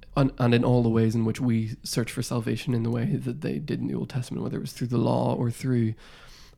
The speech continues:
idols and all of that kind of stuff. Like, we, we like to look at that be-, as, as old-fashioned because, you know, they built a cow out of gold. We don't really do that, but, you know, we buy the nicest cars. We, we, you know, we get the nicer house. We have the perfect family target, you know,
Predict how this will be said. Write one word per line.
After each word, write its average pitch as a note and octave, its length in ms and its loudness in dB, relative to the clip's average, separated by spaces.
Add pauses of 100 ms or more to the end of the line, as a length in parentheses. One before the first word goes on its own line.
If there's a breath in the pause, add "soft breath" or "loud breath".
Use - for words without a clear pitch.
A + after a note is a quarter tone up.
idols A2+ 500 2
and A#2+ 100 0
all A#2 60 -2
of A2+ 80 -4
that B2+ 140 -2
kind - 100 -10
of B2+ 60 -4
stuff. - 260 -8
Like, C3 140 -4
we, B2 160 4
we C3+ 180 2
like B2+ 200 2
to B2+ 100 -2
look A#2+ 180 0
at C3+ 80 -4
that C3 260 -2
be-, C#3 120 -6 (140)
as, A#2+ 500 -4 (160)
as A#2+ 260 0
old-fashioned B2 640 2
because, B2 220 -2
you B2 80 2
know, A2+ 60 4
they A#2 100 2
built A#2+ 240 -2
a - 60 -4 (220)
cow B2+ 460 -2
out B2 140 2
of B2 340 -4 (120)
gold. C3 400 2
We C3 100 4
don't B2 100 4
really A#2 160 2
do B2+ 160 6
that, C3 220 4 (280 loud breath)
but, B2 300 2 (920 soft breath)
you B2 160 4
know, A2 60 2
we A2+ 120 0
buy A2+ 220 0
the A#2 100 0
nicest A#2 320 -6
cars. A#2+ 320 -4
We, A#2+ 140 -6 (120)
we, C3+ 180 -2
you C3 100 2
know, A#2 100 4
we A#2 320 2 (240 soft breath)
get - 160 -4
the C3 80 4
nicer A#2 300 6
house. A2+ 420 2
We A2+ 240 0
have A#2 240 -2
the A#2+ 80 -2
perfect - 400 -4
family A2+ 460 0
target, A#2+ 440 -2
you C3 140 -2
know, A2+ 160 -2